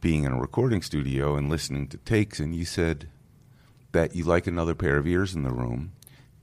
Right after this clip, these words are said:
because sometimes takes are very similar. And I know that feeling, of course, but I wonder if you've had the experience of not being able to decide between a take that you did.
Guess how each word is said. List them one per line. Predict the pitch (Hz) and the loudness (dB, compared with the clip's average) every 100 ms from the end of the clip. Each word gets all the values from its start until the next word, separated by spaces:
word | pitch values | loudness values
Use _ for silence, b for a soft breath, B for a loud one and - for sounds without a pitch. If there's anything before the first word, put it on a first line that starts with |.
| - | -8
because | - 76 76 | -4 -2 0
sometimes | - 78 78 73 | 0 -2 0 -2
takes | - 76 71 | 0 -2 -2
are | 73 | -4
very | 69 69 | -2 -2
similar. | 71 - 104 113 82 50 - - - _ b b b b b - | -2 -6 -6 -4 -6 -8 -14 -20 -20 _ b b b b b -8
And | 71 69 69 71 69 | -4 -2 -2 -4 -4
I | 69 80 | -2 0
know | 92 92 90 85 85 | 0 0 0 -2 -2
that | 85 69 - | 2 2 0
feeling, | - 107 139 107 | -6 -2 0 0
of | 69 67 | -4 -2
course, | 76 73 | 0 0
but | - 73 | 0 0
I | 78 | 2
wonder | 80 92 82 | 0 -2 -2
if | 78 - | -2 -2
you've | 85 | -2
had | 92 78 | 2 0
the | 73 | -2
experience | 71 - 92 92 80 73 | -8 0 2 4 2 0
of | 67 65 b b b b b b b - | -2 -4 b b b b b b b -2
not | 82 87 127 131 | 4 4 4 2
being | 101 95 | 0 0
able | 85 85 76 - - | 0 -4 -8 -14 -4
to | 80 | -2
decide | 71 71 - 80 62 | -2 -2 0 0 -2
between | - - 67 62 | -4 -8 -6 -6
a | |
take | 64 - 57 - - - - | -6 -4 -6 -6 -20 -20 -12
that | - 52 | -8 -6
you | 55 60 60 - - - - - - | -6 -6 -6 -10 -16 -20 -20 -20 -6
did. | - - | -6 -6